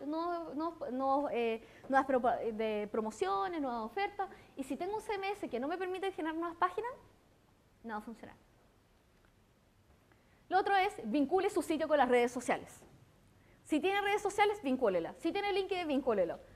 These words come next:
Vincular significa que usted lo coloca en w w w punto mi sitio punto com en Twitter y en Twitter, en su sitio tiene w w w punto twitter punto com slash mi sitio. Vincúlelo. Vincúlelos porque es útil,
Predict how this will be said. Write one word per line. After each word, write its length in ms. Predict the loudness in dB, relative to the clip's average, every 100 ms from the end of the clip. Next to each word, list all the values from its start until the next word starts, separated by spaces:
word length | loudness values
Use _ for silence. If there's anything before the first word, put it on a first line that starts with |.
| -16
Vincular 420 | -6 -4 2 2 2
significa 420 | -2 -4 -2 -4
que 80 | -4
usted 220 | 0 2
lo 120 | 2
coloca 380 | 2 0 -2 -4
en 200 | -4 -6
w 180 | -4 -4
w 360 | -2 0 2 2
w 220 | 0 -2
punto 440 | -2 -2 -2 -2 -6
mi 140 | -8
sitio 240 | -6 -4 -4
punto 220 | -4 0
com 160 | 0 0
en 140 | -8
Twitter 500 | -6 -2 0 0 -4 -2
y 140 | 0
en 100 | 2
Twitter, 380 | 4 4 4 0 2 0
en 260 | 0 -4
su 120 | -4
sitio 360 | -2 0 0 -2
tiene 320 | -2 -2 -2 -6 -20 -2
w 140 | 0
w 120 | 6
w 380 | 6 6 4 0
punto 100 | -2
twitter 280 | -4 -2 0
punto 200 | 0 2
com 180 | 2 2 -2
slash 320 | -6 2 2 2 -8
mi 120 | -4
sitio. 320 | -2 -2 -4 -14 -20 -20 -20 -18 -18 -18 -20 -20 -8
Vincúlelo. 560 | -2 0 6 6 6 2 -10 -20 -20 -20 -20 -4
Vincúlelos 500 | 0 4 4 4 2
porque 280 | -2 0 0
es 200 | -2 0
útil, 400 | 0 0 0 -6